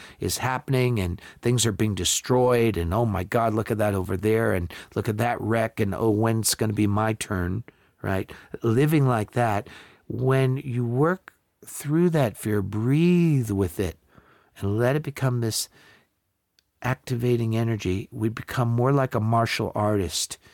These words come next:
in a dance with reality. And whatever is coming with us, we're dancing with it. We know what to do. We know how to navigate. And we're back in this connection with this deeper mind.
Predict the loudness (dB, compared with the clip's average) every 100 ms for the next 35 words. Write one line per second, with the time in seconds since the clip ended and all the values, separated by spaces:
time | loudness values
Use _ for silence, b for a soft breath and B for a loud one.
0 | b b -4 -2 0 0 2 0 -2 -4
1 | -2 -6 -4 -4 -4 -6 -10 -12 -14 -16
2 | b b b b b -6 -2 0 0 0
3 | 2 2 0 -2 -2 0 0 0 0 0
4 | -4 -4 B B -4 -2 0 0 0 -2
5 | -2 -4 -6 -10 -4 0 2 2 0 -4
6 | -10 -4 -2 -2 -2 0 0 0 0 -2
7 | 0 -2 -2 -4 -4 -8 B B B -2
8 | -2 -2 -2 -4 -6 -14 B B _ -2
9 | -2 -2 -4 -4 -4 0 -2 -2 -4 -2
10 | -2 -4 -2 -4 -4 -6 -2 -2 -4 -6
11 | b b -6 -2 -2 -2 -6 -10